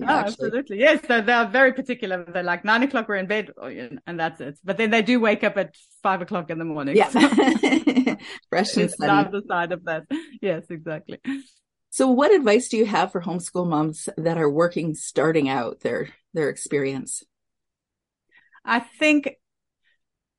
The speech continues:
Speaker 1: it's really, really useful and helpful to get a community,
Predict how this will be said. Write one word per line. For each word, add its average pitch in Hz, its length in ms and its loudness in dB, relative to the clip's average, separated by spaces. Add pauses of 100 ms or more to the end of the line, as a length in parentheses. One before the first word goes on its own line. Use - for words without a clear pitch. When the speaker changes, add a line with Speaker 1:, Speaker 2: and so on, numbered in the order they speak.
(120)
Speaker 1:
it's 220 180 -6
really, 254 340 4
really 240 580 -2 (120)
useful 208 720 -4
and 190 240 -2
helpful 202 420 -2
to 196 120 -10
get 180 180 -4
a 175 40 -4
community, 190 880 -4